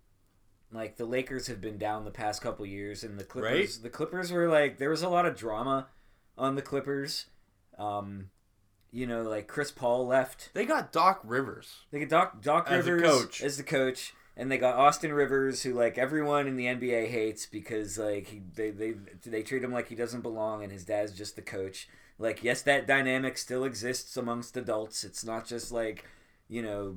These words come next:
Speaker 1: youth sports where people say shit like that. And, like, whether that's true or not, like, I mean, Chris Paul, like, you know, he wanted out. He wanted to go someplace where he had a better chance to win. And,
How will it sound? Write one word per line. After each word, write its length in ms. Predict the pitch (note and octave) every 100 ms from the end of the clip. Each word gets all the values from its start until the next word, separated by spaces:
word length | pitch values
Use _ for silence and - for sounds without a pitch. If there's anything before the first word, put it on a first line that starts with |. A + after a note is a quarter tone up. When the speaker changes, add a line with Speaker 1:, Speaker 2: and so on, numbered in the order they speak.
| F#2
Speaker 1:
youth 220 | A2 A#2
sports 440 | - A#2+ A#2 G#2+ A2+
where 120 | G2
people 260 | - F2+
say 220 | G2 A2 G2
shit 240 | G2+ F#2
like 180 | F#2+ F2+
that. 280 | F#2 F#2 - - - - -
And, 220 | C3 C#3
like, 180 | C#3 C3+
whether 240 | D#3 E3+
that's 260 | E3+ D#3+ -
true 220 | - D#3
or 80 | B2
not, 280 | G#2 G#2+ G#2+
like, 480 | A2+ A2+ - - -
I 80 | B2+
mean, 220 | D3 D3
Chris 260 | C3+ F3+ F#3
Paul, 360 | - C3 E3+
like, 360 | E3+ B2 A2 - - _ _ _ _ _ _ _
you 140 | B2+ B2+
know, 140 | B2
he 120 | C3
wanted 320 | C3+ C#3+ C#3 G#2+
out. 260 | G#2 A2
He 100 | A#2+
wanted 220 | A2 A2+
to 60 | A2
go 160 | A2 A#2
someplace 480 | - A#2 A#2+ A#2
where 120 | A2+ A2+
he 60 |
had 120 | A#2
a 40 | A#2
better 200 | A#2 A#2
chance 300 | - B2 A#2+
to 80 | -
win. 320 | C#3+ G2 D2 - _ _ _ -
And, 580 | A2 A#2 A2+ A2+ G#2+